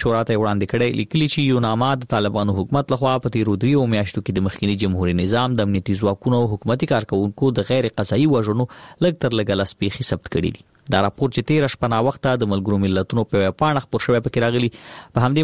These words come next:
موده کې د مخکینیو افغان امنیتي او دفاعي ځواکونو او حکومتي چارواکو یوویشت خپلسري نیونې او له دوی سره د بد چلن اته قضیې مستندې کړي دي. په راپور کې همدا ډول د څلورو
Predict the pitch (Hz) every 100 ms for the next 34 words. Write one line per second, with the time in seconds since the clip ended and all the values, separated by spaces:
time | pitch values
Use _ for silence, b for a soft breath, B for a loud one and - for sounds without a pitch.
0 | 151 143 139 151 147 139 131 - 127 135
1 | 143 131 117 123 143 120 117 113 131 117
2 | 110 107 131 135 135 - 139 131 107 101
3 | 110 120 156 110 87 85 - - B B
4 | B 131 165 180 143 - 127 - 120 113
5 | 113 120 139 139 127 123 131 127 117 104
6 | 101 151 - - 90 92 - 113 107 151
7 | 104 95 90 101 - 87 82 - - -
8 | - _ _ - 87 - 92 78 87 123
9 | 139 143 135 B B B - 131 131 135
10 | 131 170 165